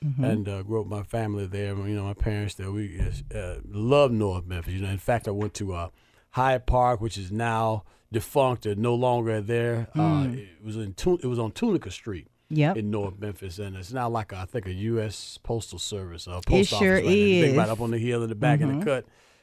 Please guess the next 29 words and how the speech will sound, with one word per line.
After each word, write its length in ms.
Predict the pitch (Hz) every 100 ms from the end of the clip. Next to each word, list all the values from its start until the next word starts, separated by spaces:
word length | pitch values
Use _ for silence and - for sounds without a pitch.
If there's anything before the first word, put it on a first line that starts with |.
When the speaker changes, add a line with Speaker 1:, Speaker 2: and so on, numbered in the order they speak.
| -
Speaker 2:
And 80 | 107
they 80 |
tore 220 | 120 170 156
that 100 | 139
school 280 | - 151
down, 360 | 139 139 139 139
but 120 | 127
I 80 | 143
went 240 | 151 139
there, 160 | 123 123
you 120 | 123
know, 140 | 120 120
from, 720 | - 120 113 107 104 101 95 -
I 100 | 95
guess, 460 | 87 120 113 - - _ _ _ _
first 320 | 196 196 -
grade 540 | 131 135 127 117 110 107
then 260 | 131 120
till 240 | 113 127 113
about 880 | 98 101 107 104 101 - - - _ _ _ _
six. 560 | - - - 139 - -
Back 260 | 117 107
then 120 | - 120
it 40 |
was, 200 | 101 - - _ -
no, 180 | 147
first 320 | 147 175 165 -
through 140 | 139
fifth. 560 | - - 135 - -